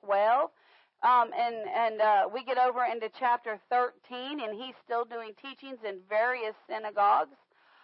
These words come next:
And then, um, he, so he's go-, and we learned this in the prior week, that, uh, that this was a period of time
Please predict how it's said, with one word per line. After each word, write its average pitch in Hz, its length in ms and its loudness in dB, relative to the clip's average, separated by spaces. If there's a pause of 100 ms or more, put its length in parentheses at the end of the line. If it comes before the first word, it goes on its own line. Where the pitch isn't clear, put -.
(160)
And 262 180 0
then, 294 340 -4 (260)
um, 262 360 2 (920)
he, 262 280 -8
so 277 160 2
he's 294 280 -6
go-, 294 200 4
and 262 180 0
we 302 160 -6
learned 277 380 -2 (100)
this 359 300 -2 (100)
in 277 80 -6
the 254 100 -2 (120)
prior 262 460 2
week, 233 360 -10 (480)
that, 269 320 4 (100)
uh, 269 160 2 (120)
that 277 140 -6
this 330 220 -2
was 359 140 -4
a 262 80 0 (180)
period 359 360 -4
of 269 100 0 (320)
time 277 540 4